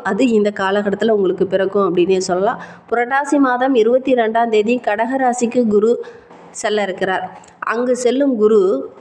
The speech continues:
உச்சம் பெற இருக்கிறதுனால உங்களுடைய ராசிக்கு சுகஸ்தானத்தின் அதிபதி குரு, அவர் எப்போது வந்து அஷ்டமத்துல அடி எடுத்து வைக்கிறார். ஆனாலும்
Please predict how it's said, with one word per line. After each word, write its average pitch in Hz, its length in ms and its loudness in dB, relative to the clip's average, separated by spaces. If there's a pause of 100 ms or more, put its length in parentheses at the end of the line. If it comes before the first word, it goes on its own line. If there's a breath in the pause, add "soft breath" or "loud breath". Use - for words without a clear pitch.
(420)
உச்சம் 220 400 -2
பெற 247 240 2
இருக்கிறதுனால 208 520 0
உங்களுடைய 214 520 0
ராசிக்கு 254 640 0
சுகஸ்தானத்தின் 233 720 0
அதிபதி 233 540 0
குரு, 220 340 2 (200 loud breath)
அவர் 220 380 0
எப்போது 214 520 0
வந்து 233 340 2 (380)
அஷ்டமத்துல 269 560 -2
அடி 240 340 -2
எடுத்து 233 280 0
வைக்கிறார். 196 400 0
ஆனாலும் 226 800 -2